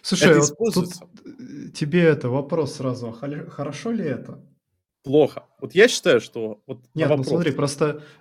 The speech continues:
Speaker 1: э, с-, суть в чём, да, вот мы просто сейчас вспоминаем былые старые добрые времена, когда всё было ярче, красивее, колбаса вкуснее, само собой. Вот, э, и мы уже навспоминали целую кучу, короче, слов, которые умерли,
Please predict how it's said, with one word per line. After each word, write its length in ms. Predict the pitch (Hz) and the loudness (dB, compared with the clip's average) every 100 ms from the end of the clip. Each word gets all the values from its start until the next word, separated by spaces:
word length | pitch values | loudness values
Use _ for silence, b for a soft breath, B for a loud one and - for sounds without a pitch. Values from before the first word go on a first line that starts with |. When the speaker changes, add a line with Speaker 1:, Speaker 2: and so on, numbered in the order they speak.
| - | -10
Speaker 1:
э, 300 | 143 - 135 | -8 -6 -8
с-, 180 | - 185 | -10 -8
суть 220 | - 175 | -6 -6
в 40 | - | -2
чём, 280 | 165 127 113 | -2 -2 -2
да, 140 | 135 | 0
вот 160 | 123 120 | 0 -2
мы 120 | 185 | -4
просто 320 | 180 156 - | -2 -4 -6
сейчас 520 | 139 - - 135 135 - | -14 -10 -6 -6 -6 -14
вспоминаем 640 | - - 131 156 147 113 113 | -16 -6 -6 -4 -4 -6 -6
былые 260 | 127 139 | 0 0
старые 360 | 131 - 123 113 | 0 -2 -2 -2
добрые 360 | 113 117 113 110 | -2 0 0 -2
времена, 400 | 113 123 185 226 | 0 2 2 2
когда 280 | 147 127 123 | 0 -2 -4
всё 200 | - 123 | -2 -4
было 420 | 117 113 110 - B B B | -2 -4 -4 -10 B B B
ярче, 380 | 131 135 131 - | 4 4 4 -4
красивее, 520 | - 117 - 135 123 | -12 -12 -4 -2 -2
колбаса 420 | 120 117 123 131 131 | -4 -6 -6 -6 -6
вкуснее, 440 | - 131 226 240 | -8 -8 -6 -4
само 240 | - 131 | -4 -6
собой. 480 | 120 - 113 113 - _ B B B B _ | -8 -10 -8 -8 -8 _ B B B B _
Вот, 460 | 143 135 123 - - | 4 6 6 4 -2
э, 320 | 127 123 120 | 0 2 2
и 140 | 156 | 4
мы 200 | 185 156 | 4 4
уже 300 | 160 139 151 139 | 4 4 2 2
навспоминали 680 | 120 - 131 135 180 170 | -2 -2 0 2 2 2
целую 360 | 131 143 143 139 | -2 -4 -4 -4
кучу, 560 | - 175 - 127 117 B B B B B B - | -2 -2 0 0 -2 B B B B B B -4
короче, 340 | 131 135 127 | 0 0 -2
слов, 380 | - 165 226 233 | -6 -2 -2 -2
которые 440 | 135 143 143 139 | -4 -2 0 -2
умерли, 840 | 131 185 202 180 135 123 120 131 | -2 0 2 4 2 0 -2 -6